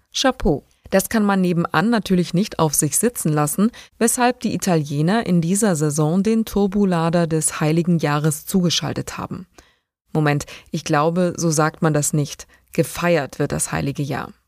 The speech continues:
Ja, das ist besser. Und wer feiert, der lädt kräftig ein. Alle dürfen kommen. Und das tun sie prompt. In Rom wird es dementsprechend ziemlich voll.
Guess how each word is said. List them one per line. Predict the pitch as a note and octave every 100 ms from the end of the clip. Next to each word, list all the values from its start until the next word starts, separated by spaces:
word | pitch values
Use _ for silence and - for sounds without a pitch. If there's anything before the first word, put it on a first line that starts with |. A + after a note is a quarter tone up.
| _ _
Ja, | A3+ A#3
das | G#3 F3
ist | D3 -
besser. | G3 - - - - - -
Und | A3+ G#3+
wer | A3
feiert, | - A3 A#3 A3+
der | G3
lädt | F#3 D#3 D#3+ -
kräftig | - D3 - D#3 - -
ein. | D3 A#2 - _ _ _
Alle | F3 G3+
dürfen | F3+ F3 E3+ E3+
kommen. | - G3 C#3+ D3+ - _ -
Und | F#3
das | A#3+ -
tun | - E4
sie | G#3+ C#3+
prompt. | - A#2+ - - - _ _
In | - F3+
Rom | E3+ F3 A#3+
wird | A3 -
es | F#3
dementsprechend | G#3 G#3+ F#3 - E3 D#3+ E3 -
ziemlich | F3 E3 E3
voll. | - D#3 -